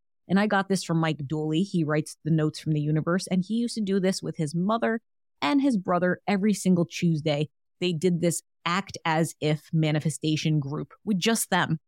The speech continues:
As I mentioned, his brother would be like, "How was your meeting with Oprah?" And Mike would be like, "How was your talk in Europe?" And then they would say to their mom, "How was your amazing tropical retreat that you hosted?" All of those things then eventually became reality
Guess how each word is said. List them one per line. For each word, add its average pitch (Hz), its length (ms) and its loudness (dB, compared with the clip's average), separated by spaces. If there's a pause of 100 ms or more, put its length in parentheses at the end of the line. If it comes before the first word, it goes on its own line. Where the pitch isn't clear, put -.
(480)
As 180 200 2
I 175 80 4
mentioned, 180 520 4
his 175 160 2
brother 170 200 0
would 170 120 2
be 180 100 2
like, 185 180 0 (140)
"How 294 200 2
was 311 120 4
your 302 100 2
meeting 285 300 0
with 277 180 0
Oprah?" 156 540 0
And 180 160 4
Mike 170 160 0
would 202 120 -4
be 233 100 -2
like, 277 160 0
"How 349 180 0
was 349 160 2
your 320 100 -2
talk 320 360 -2
in 262 160 4
Europe?" 196 320 4
And 151 240 -4 (240)
then 180 160 0
they 196 160 4
would 190 160 2
say 196 100 2
to 196 80 4
their 202 140 2
mom, 208 220 4
"How 294 240 2
was 320 180 0
your 277 140 0
amazing 254 600 0
tropical 262 480 -2
retreat 226 540 -2 (480)
that 165 400 0
you 170 260 2
hosted?" 151 500 -2 (460)
All 269 260 2
of 262 100 0
those 220 260 2
things 233 500 4
then 220 280 4
eventually 202 540 2
became 175 560 2
reality 160 720 2